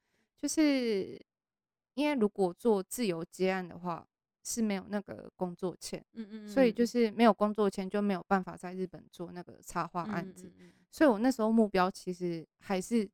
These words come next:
Speaker 1: 先，
Speaker 2: 进入公司。
Speaker 1: 对，
Speaker 2: 嗯。
Speaker 1: 进入公司，然后做那个平面设计。
Speaker 2: 嗯，嗯。
Speaker 1: 那可能之后有机会再转插画家。
Speaker 2: 嗯，嗯。
Speaker 1: 那后来那时候是，呃，之-，呃，就是我可能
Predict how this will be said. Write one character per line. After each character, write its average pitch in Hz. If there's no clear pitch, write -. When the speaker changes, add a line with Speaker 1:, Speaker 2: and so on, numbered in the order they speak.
Speaker 1:
先， 233
Speaker 2:
进 214
入 220
公 175
司。 -
Speaker 1:
对， 226
Speaker 2:
嗯。 -
Speaker 1:
进 226
入 214
公 190
司， 180
然 165
后 180
做 185
那 180
个 165
平 -
面 180
设 -
计。 -
Speaker 2:
嗯， 196
嗯。 -
Speaker 1:
那 240
可 208
能 175
之 202
后 202
有 170
机 180
会 180
再 180
转 127
插 170
画 170
家。 220
Speaker 2:
嗯， 196
嗯。 -
Speaker 1:
那 320
后 320
来 190
那 220
时 220
候 220
是， 214
呃， 170
之-， 226
呃， 175
就 247
是 269
我 226
可 -
能 175